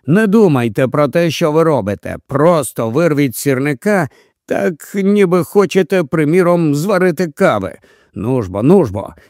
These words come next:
тільки не думайте». Вона витерла слухняно сірника, погасила його і, не розуміючи, звела очі. «Ну,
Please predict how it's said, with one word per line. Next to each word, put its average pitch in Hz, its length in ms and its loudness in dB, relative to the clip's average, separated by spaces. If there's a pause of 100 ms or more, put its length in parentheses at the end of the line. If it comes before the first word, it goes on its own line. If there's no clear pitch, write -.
тільки 156 540 2
не 202 240 4
думайте». 107 920 0 (1080)
Вона 156 600 0
витерла 185 840 0
слухняно 147 720 -2
сірника, 120 840 -2 (320)
погасила 170 680 0
його 190 420 2 (420)
і, 196 120 0
не 175 220 0
розуміючи, 147 920 0
звела 131 560 -2
очі. 101 480 -8 (720)
«Ну, 127 480 -2